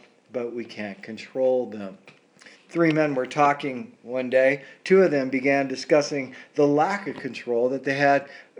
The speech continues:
in their own households, specifically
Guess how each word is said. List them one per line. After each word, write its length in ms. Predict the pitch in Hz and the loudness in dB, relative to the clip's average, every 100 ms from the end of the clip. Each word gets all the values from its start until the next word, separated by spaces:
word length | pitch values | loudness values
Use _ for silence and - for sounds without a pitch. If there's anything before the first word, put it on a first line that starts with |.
| 147 | -18
in 180 | 147 139 | -6 0
their 140 | 135 143 | 2 4
own 200 | 151 135 | 2 -2
households, 720 | 135 143 180 180 127 120 117 - _ | -2 2 2 0 -4 -4 -6 -18 _
specifically 880 | - - 143 - 214 214 139 131 131 | -20 -10 -8 0 0 0 -2 -2 -2